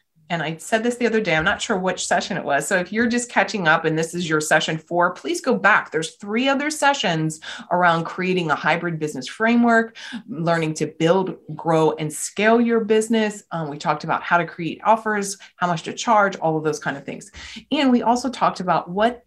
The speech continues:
technology do you not need right now. Until you're masterful on your message,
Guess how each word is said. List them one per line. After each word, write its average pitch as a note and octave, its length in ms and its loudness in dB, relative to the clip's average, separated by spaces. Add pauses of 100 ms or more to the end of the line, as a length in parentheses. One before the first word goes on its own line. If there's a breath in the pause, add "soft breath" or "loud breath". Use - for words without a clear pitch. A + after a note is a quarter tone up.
technology G#3 640 0
do F3 160 -4
you F#3 200 0
not D#3 280 -2
need C#3+ 240 -8
right - 180 -10
now. - 240 -16 (560 loud breath)
Until G#3 320 -2
you're D#4+ 160 2
masterful G3 580 2
on E3+ 280 2
your E3 240 2
message, B3+ 760 -2